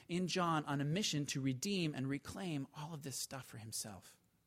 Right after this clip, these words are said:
So not just to pay attention to the creation, but to know that he has an agenda for the creation, for we ourselves and the places where we live and work in communities and cultures of every kind.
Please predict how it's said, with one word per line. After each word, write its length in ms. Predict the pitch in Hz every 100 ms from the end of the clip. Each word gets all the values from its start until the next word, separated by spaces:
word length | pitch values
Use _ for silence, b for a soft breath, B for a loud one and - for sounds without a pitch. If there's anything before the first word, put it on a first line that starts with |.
| _ _ _ _ _ _ _ _ b b b b
So 140 | -
not 240 | 156 185 185
just 200 | 165 -
to 80 | 143
pay 260 | - 175
attention 380 | 147 180 185 165
to 40 |
the 60 | 135
creation, 480 | - 139 131 151 143
but 140 | 143
to 100 | 139
know 260 | 151 190 175
that 140 | 147
he 260 | - 208 196
has 240 | 180 160
an 60 | 160
agenda 680 | 135 - 202 226 147 139 143 B B -
for 320 | - 180 196
the 80 | 180
creation, 640 | - 175 170 196 - 131
for 360 | 120 165 151 147
we 300 | 156 180 220
ourselves 580 | 180 165 - 196 170 139
and 80 | 143
the 60 | 135
places 440 | 170 185 165 147
where 140 | 143
we 100 | 135
live 300 | 135 165 165
and 140 | 135 135
work 240 | 151 151
in 80 | 120
communities 600 | 135 135 151 165 151 135
and 100 | 127
cultures 460 | - 147 - 113 104
of 80 | -
every 220 | 135 131
kind. 420 | - 113 95 90